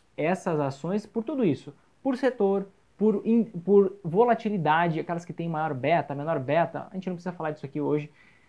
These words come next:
por liquidez, as mais negociadas ou não, tem aquelas, in-, inclusive de qualidade, a gente pode ver as que têm mais e menos qualidade, mas o que eu quero te mostrar aqui hoje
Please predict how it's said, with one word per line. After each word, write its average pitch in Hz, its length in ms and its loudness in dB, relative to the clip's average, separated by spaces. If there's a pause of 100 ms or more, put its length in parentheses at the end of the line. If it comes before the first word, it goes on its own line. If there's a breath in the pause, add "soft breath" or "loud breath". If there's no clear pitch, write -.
(420 soft breath)
por 226 160 12
liquidez, 202 800 4
as 143 120 -2
mais 165 200 0
negociadas 156 800 0
ou 180 140 2
não, 165 320 -2
tem 208 180 -2
aquelas, 202 320 -4
in-, 160 240 -8
inclusive 180 400 -2
de 185 80 2
qualidade, 156 880 0
a - 80 -14
gente - 100 -14
pode 156 220 -2
ver 139 80 0
as 160 100 -2
que - 60 -20
têm 151 160 -4
mais 139 260 -2
e 139 60 -4
menos 139 180 -6
qualidade, 143 600 -2 (220 loud breath)
mas 233 300 0
o 214 60 2
que 202 80 2
eu 190 60 2
quero 185 200 -2
te 185 80 -4
mostrar 156 380 -4
aqui 139 220 -6
hoje 151 480 0